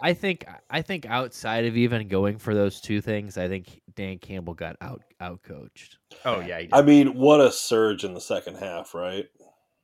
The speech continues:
Speaker 1: Yeah, I mean, like, Shanahan just turned it on. You know what I'm saying? I mean, that's, yeah, what are you gonna do? I mean, the
Speaker 3: I
Speaker 1: guy
Speaker 3: would
Speaker 1: just
Speaker 3: li-, I,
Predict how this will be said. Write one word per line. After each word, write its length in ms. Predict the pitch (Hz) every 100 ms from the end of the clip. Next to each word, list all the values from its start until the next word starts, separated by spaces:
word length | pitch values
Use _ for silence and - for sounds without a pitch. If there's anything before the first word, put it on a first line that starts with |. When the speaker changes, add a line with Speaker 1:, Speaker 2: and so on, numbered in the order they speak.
| _ _ _ -
Speaker 1:
Yeah, 340 | 95 82 78 -
I 60 |
mean, 320 | 104 104 95 -
like, 220 | 110 104 - 113
Shanahan 600 | - 143 135 110 107 101
just 220 | 98 - _ _ _ _ _ _ 98
turned 300 | 120 107 95
it 80 | 82
on. 360 | 82 85 82 98 _
You 100 | -
know 40 | 90
what 60 |
I'm 60 | 85
saying? 260 | 95 87 87
I 40 |
mean, 120 | 85
that's, 300 | 90 98 - _ _ _ _ - _ _ _ -
yeah, 80 |
what 160 | 113 117
are 40 |
you 120 | 107 95
gonna 140 | 90
do? 360 | 92 87 82 85
I 60 | 95
mean, 140 | 95
the 60 | 98
Speaker 3:
I 80 | 113
Speaker 1:
guy 20 |
Speaker 3:
would 100 | 113
Speaker 1:
just 140 | 113
Speaker 3:
li-, 240 | 110 110 - - _ _ _ _
I, 100 | -